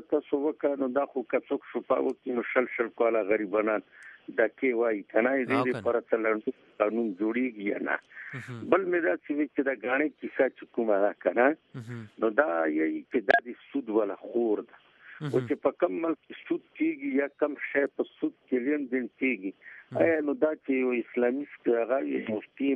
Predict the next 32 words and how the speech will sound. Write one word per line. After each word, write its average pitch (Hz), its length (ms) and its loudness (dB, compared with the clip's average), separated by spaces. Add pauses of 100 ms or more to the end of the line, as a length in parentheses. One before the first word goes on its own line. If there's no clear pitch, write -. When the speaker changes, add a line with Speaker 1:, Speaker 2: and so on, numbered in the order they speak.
Speaker 1:
ملا 113 240 2
وي، 98 160 -2 (320)
Speaker 2:
مهم. 123 240 -4
Speaker 1:
نو 190 80 2
هغه 190 180 0 (160)
به 294 140 -2 (360)
سړی 156 320 2
راولي، 175 400 0 (120)
نو 139 80 2 (160)
دې 185 100 2 (120)
نه 180 120 -4
به 156 180 -2 (120)
په - 100 -2
هغه 160 220 0
ملک 185 260 -4
کې 175 160 -2
به 139 60 -6 (100)
برکات 139 420 -2 (140)
وي 196 100 -4 (440)
چې 151 160 0
دا 151 80 2 (180)
سود 165 180 -4 (120)
لین 151 260 -2
دین 143 220 0
ورته 139 260 -4 (140)
کېږي. 113 280 -6 (280)
Speaker 2:
نو 160 120 0
ګوره، 202 160 4 (120)
برکت 180 420 4
خو، 190 120 6 (300)
<clears throat> - 1160 -10
آه، 151 320 6